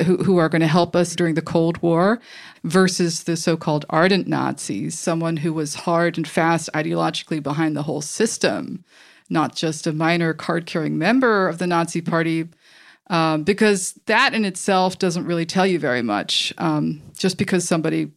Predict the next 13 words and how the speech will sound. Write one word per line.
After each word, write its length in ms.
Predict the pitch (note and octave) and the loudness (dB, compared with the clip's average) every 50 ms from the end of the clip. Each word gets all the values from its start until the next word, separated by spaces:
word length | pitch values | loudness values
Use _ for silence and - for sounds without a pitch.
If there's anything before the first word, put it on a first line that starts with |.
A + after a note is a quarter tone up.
| _ - | _ -8
was 200 | - F3+ E3+ E3 | -4 -4 -2 -2
a 120 | E3+ D#3+ D3+ | -2 -4 -4
party 320 | D#3 - - C#4+ E4 D#4+ | -4 0 2 4 4 4
member 400 | C#4 B3 A#3 A3 G#3 G#3 G#3 G#3 | 4 4 4 4 4 2 2 2
doesn't 400 | F#3+ G3 F#3+ F3 E3+ F#3+ - - | 2 2 0 0 0 -2 -4 -4
really 260 | E3+ F3 E3+ E3+ E3+ | -4 -4 -2 -2 -2
tell 280 | E3 E3 - E3+ D#3 D#3 | -4 -4 -2 -2 -2 -2
you 360 | E3 D#3 D#3 E3 D#3+ D#3 E3 E3 - - _ - | -2 -2 -2 -2 -2 -4 -6 -8 -14 -18 _ -6
that 200 | D#3+ D3+ D3+ - | -6 -6 -4 -2
they 120 | D#3 D#3 | -2 -2
were 180 | - D3+ - - | 0 -2 -4 -2
ideologically 800 | - D3+ D3 D3 - D3 D3+ - C#3+ - - - - C#3 - C#3+ | -2 -2 -2 -2 -2 -2 -2 -2 -2 -4 -8 -8 -6 -6 -6 -6
supportive. 960 | - - E3 - - - E3 F3 E3+ - - - - - - - - - - | -8 -10 -10 -8 -2 0 2 2 2 0 -2 -4 -6 -8 -10 -16 -20 -20 -20